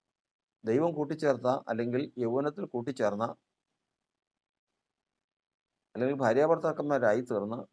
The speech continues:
ഒരു കുടുംബത്തിൽ ഭാര്യ ഭർത്താവിനോടോ ഭർത്താവ് ഭാര്യയോടോ അവിശ്വസ്തത കാണിച്ചാൽ അത് അവർക്ക് സാക്ഷിയായി നിൽക്കുന്ന ദൈവത്തോട് കാണിക്കുന്ന അവിശ്വസ്തതയാണ്.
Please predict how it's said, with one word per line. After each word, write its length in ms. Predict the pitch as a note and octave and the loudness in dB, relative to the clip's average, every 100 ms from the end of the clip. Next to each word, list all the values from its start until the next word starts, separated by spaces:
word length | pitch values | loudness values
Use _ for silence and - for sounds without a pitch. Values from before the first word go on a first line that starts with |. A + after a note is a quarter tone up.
| _ A2+ | _ -4
ഒരു 140 | B2 C3+ _ _ _ _ _ _ _ _ _ _ _ _ _ _ | -4 -4 _ _ _ _ _ _ _ _ _ _ _ _ _ _
കുടുംബത്തിൽ 440 | B2 A#2 C3 C3 A#2 - _ _ _ _ _ _ _ F#2 | 0 2 2 0 -2 -4 _ _ _ _ _ _ _ -2
ഭാര്യ 220 | G2 D#3 | 0 2
ഭർത്താവിനോടോ 460 | D3 B2+ B2+ C3+ C3 B2 | 0 4 4 6 2 0
ഭർത്താവ് 280 | G#2+ A#2+ C3 | 2 2 4
ഭാര്യയോടോ 320 | A2 A2 B2+ C3 | 2 0 2 2
അവിശ്വസ്തത 400 | A2 A2 B2+ C3+ B2+ | 2 -2 -6 -2 0
കാണിച്ചാൽ 360 | G#2+ G#2 F#2+ - _ _ _ _ _ _ _ _ _ _ _ - | 0 0 -2 -4 _ _ _ _ _ _ _ _ _ _ _ -4
അത് 200 | A2 C#3 - - _ - | 2 2 0 -6 _ -2
അവർക്ക് 240 | A2 B2+ C#3+ | 0 0 2
സാക്ഷിയായി 380 | A2 A2 D#3 D#3 | 2 2 2 2
നിൽക്കുന്ന 260 | D3 C3+ B2+ A2 | 0 0 0 2
ദൈവത്തോട് 360 | A#2+ C3+ D3+ C3+ | 0 0 2 2
കാണിക്കുന്ന 300 | A2+ A2+ A2+ | 0 0 -2
അവിശ്വസ്തതയാണ്. 580 | G#2 G#2+ A#2 B2 F#2+ - | -2 -4 -4 -2 -2 -4